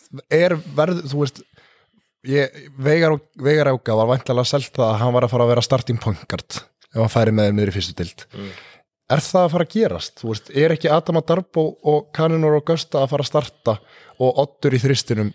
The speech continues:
Speaker 1: og, eh, þú veist, ég, eins og ég sé þetta núna, þú veist, ég, ég, ég segi að það er hægt að fara rök fyrir því að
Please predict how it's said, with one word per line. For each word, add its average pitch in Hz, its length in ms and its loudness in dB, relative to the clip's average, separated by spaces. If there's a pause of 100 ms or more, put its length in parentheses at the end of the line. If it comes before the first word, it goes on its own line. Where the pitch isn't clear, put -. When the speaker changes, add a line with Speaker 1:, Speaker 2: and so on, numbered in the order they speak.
Speaker 1:
og, 117 320 2 (240)
eh, - 140 -20 (240)
þú 120 100 -4
veist, 120 160 -4
ég, 147 240 4
eins 147 160 2
og 147 80 2
ég 156 80 2
sé 160 140 2
þetta 147 160 0
núna, 107 260 0
þú 117 80 -4
veist, - 160 -6
ég, 131 240 0 (140)
ég, 139 360 0
ég 139 160 2
segi 135 220 2
að 123 60 2
það - 20 0
er 127 80 2
hægt - 100 -4
að 113 60 -4
fara 123 180 2
rök 131 240 0
fyrir 113 160 -2
því 101 160 0 (680)
að 113 100 2